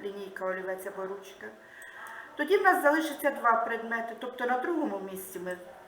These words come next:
лише два вибори маємо.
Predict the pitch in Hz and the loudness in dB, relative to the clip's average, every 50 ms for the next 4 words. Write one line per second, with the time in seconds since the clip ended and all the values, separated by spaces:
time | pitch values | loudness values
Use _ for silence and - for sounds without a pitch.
0 | - - - - 190 180 180 175 - 185 165 156 165 170 196 185 175 - - - | -20 -18 -12 -8 -6 -6 -6 -4 -6 -8 -8 -8 -4 2 4 6 6 6 4 0
1 | - - - - - - - - - - 247 254 247 254 254 247 254 254 240 240 | -4 -8 -12 -14 -20 -20 -20 -20 -14 -8 -6 -6 -4 -4 -4 -4 -4 -4 -2 -2
2 | 247 240 240 240 240 240 | -2 -2 -4 -6 -8 -10